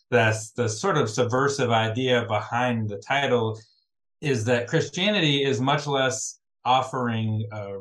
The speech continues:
you know, a set of quick recipes for how we ought to engage political life. It's not the fir-, in the first instance, it is not offering a set of policy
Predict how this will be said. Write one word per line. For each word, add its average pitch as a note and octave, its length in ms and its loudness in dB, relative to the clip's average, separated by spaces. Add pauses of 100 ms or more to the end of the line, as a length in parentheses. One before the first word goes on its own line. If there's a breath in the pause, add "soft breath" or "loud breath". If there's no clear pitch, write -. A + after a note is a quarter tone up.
you C3+ 140 -8
know, G2 160 -6
a G2+ 60 -4
set B2+ 280 2
of G#2+ 140 2
quick B2+ 320 2
recipes A2 960 -2
for - 160 -6
how A#2 500 6
we G#2 140 2
ought G#2+ 240 0
to G#2+ 160 -6
engage G2+ 480 -4
political G2+ 520 -4
life. G2 320 -6
It's G#2+ 200 -8
not A2+ 300 -2 (760)
the - 80 0
fir-, C3 300 2
in C3 100 4
the A#2+ 100 4
first C#3+ 380 4 (160)
instance, C3 480 -2
it A2+ 100 -2
is G#2+ 160 -2
not A#2 320 0
offering A2 440 -4
a G2 80 -2
set G#2+ 420 -2
of G2 140 -4
policy A#2+ 580 2